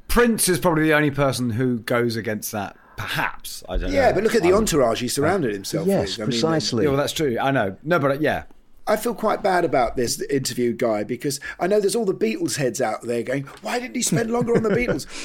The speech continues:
Speaker 1: <laughs> Yeah, but there's the Bowie heads, there's the seventies heads, there's the eighties heads, there's ever, you know, we need a series. Okay? I mean, this is, this has been a masterclass in itself, Ken.
Speaker 3: Well,
Speaker 1: It's so fantastic to
Speaker 3: I've,
Speaker 1: talk
Speaker 3: I've
Speaker 1: to you.
Speaker 3: enjoyed it very much.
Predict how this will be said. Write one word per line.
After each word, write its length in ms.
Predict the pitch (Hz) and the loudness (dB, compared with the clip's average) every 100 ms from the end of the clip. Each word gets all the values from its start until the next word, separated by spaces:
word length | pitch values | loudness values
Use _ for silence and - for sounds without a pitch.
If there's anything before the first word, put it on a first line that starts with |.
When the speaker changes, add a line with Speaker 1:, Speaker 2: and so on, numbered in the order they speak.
| - - | -14 -10
Speaker 1:
<laughs> 40 | |
Yeah, 160 | 196 214 | -2 0
but 60 | |
there's 180 | 180 190 | 2 2
the 80 | 185 | 0
Bowie 300 | 202 214 220 | 2 2 4
heads, 240 | 196 214 202 | 4 2 2
there's 160 | 135 | 0
the 60 | 151 | -2
seventies 480 | - 220 214 196 180 | 0 0 2 -2 0
heads, 260 | 202 190 | 0 0
there's 200 | 175 151 | 0 0
the 120 | 156 | 0
eighties 440 | 185 185 196 190 190 | 0 0 -2 -4 -2
heads, 260 | 180 151 | -2 -2
there's 180 | 180 151 | -4 -2
ever, 220 | 180 170 | -2 -2
you 80 | 165 | -2
know, 120 | 139 | -2
we 140 | 120 165 | -2 -2
need 160 | 180 | -4
a 60 | 156 | -4
series. 560 | - 185 160 131 101 110 | -2 -2 -2 -4 -6 -10
Okay? 220 | 107 123 | -8 -6
I 40 | |
mean, 140 | 131 160 | -4 -4
this 180 | 180 180 | -4 -4
is, 120 | 160 | -4
this 220 | 196 185 | -4 -4
has 100 | 160 | -4
been 200 | 165 143 | -4 -2
a 60 | 135 | -2
masterclass 720 | 131 123 - 123 127 117 127 | -2 -4 -6 -8 -6 -6 -8
in 60 | |
itself, 420 | 117 - 123 101 | -8 -6 -6 -6
Ken. 140 | - 160 | -4 -2
Speaker 3:
Well, 200 | 151 117 | 0 0
Speaker 1:
It's 300 | 95 - - | -4 -12 -4
so 180 | 151 120 | -4 -4
fantastic 540 | 110 101 123 120 - | -6 -10 -10 -10 -6
to 40 | |
Speaker 3:
I've, 80 | 127 | -6
Speaker 1:
talk 80 | - | -2
Speaker 3:
I've 160 | 131 123 | -4 -4
Speaker 1:
to 60 | - | -4
you. 40 | |
Speaker 3:
enjoyed 340 | 127 131 117 104 | -2 0 0 -2
it 100 | - | -2
very 220 | 113 113 | -2 -2
much. 360 | 113 98 - | -4 -8 -16